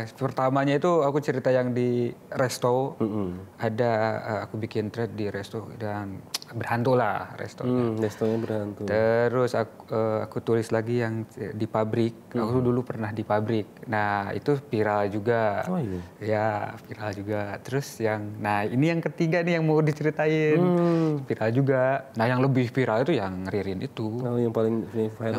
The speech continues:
Speaker 2: yang
Speaker 1: eh,
Speaker 2: Ririn. Tapi yang, yang, yang kita mau ceritakan ke Sobat Kumis
Speaker 1: Iya.
Speaker 2: sekarang ini, ini kalau nggak salah, ini
Speaker 1: Hmm.
Speaker 2: zaman,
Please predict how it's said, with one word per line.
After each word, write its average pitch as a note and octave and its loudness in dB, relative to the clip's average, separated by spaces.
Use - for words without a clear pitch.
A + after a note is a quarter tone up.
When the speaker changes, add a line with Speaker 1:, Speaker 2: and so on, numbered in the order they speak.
Speaker 2:
yang A#2+ 2
Speaker 1:
eh, G#2+ -2
Speaker 2:
Ririn. G#2 -4
Tapi D3+ -2
yang, A3 2
yang, F3 0
yang D#3+ 0
kita D#3 -4
mau D#3 4
ceritakan C#3 0
ke C#3 2
Sobat A#2+ 0
Kumis B2+ 0
Speaker 1:
Iya. C3 -6
Speaker 2:
sekarang B2+ 0
ini, D#3+ 0
ini D#3+ 4
kalau C3+ 2
nggak C3 2
salah, B2 2
ini C3 2
Speaker 1:
Hmm. A#2+ 0
Speaker 2:
zaman, A2 0